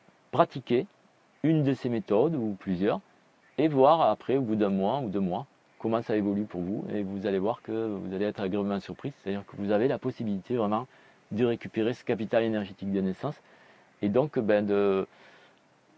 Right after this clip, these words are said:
de rester en forme plus longtemps, de ralentir votre vieillissement en quelque sorte, et puis de conserver un capital de santé, euh, ben, qui vous permettra de, de,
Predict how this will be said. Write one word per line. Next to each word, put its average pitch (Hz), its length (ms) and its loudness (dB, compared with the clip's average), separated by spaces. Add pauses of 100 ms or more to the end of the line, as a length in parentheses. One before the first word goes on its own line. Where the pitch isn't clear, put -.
(220)
de 117 140 2
rester 117 240 6
en 117 80 4
forme 113 220 2
plus 110 120 -2
longtemps, 143 760 2
de 131 100 0
ralentir 113 380 0
votre 104 280 -2
vieillissement 98 800 0
en 131 60 -4
quelque 95 260 -6
sorte, 123 320 0
et 101 40 -4
puis 107 220 -8
de 90 260 0 (800)
conserver 120 420 4
un 117 100 0
capital 107 420 0
de 98 120 -2
santé, 131 640 0
euh, 98 180 0 (540)
ben, 98 140 -2
qui - 120 -8
vous 92 100 -4
permettra 90 500 -6
de, 80 320 0
de, 80 120 -4